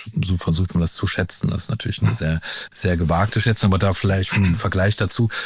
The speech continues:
In etwa so viel Fleisch verzehren auch die acht Milliarden Menschen, die es auf der Erde gibt, wie Vögel, Insekten, äh, ver-, äh,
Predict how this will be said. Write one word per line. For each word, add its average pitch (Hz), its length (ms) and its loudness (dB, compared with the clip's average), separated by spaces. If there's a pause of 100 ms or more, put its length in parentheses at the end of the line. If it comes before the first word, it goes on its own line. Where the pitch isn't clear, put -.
(400)
In 113 360 2
etwa 107 400 2
so 110 160 4
viel 98 320 4
Fleisch 104 600 2
verzehren 101 600 2
auch 95 140 -2
die - 140 -6
acht - 220 -4
Milliarden 87 340 2
Menschen, 90 520 2 (360)
die - 40 -4
es - 100 -6
auf 87 140 -2
der 87 140 -2
Erde 85 180 0
gibt, 90 300 -2
wie 82 220 2 (280)
Vögel, 92 460 4
Insekten, 80 680 0
äh, 82 320 0
ver-, 82 560 -2
äh, 78 120 -6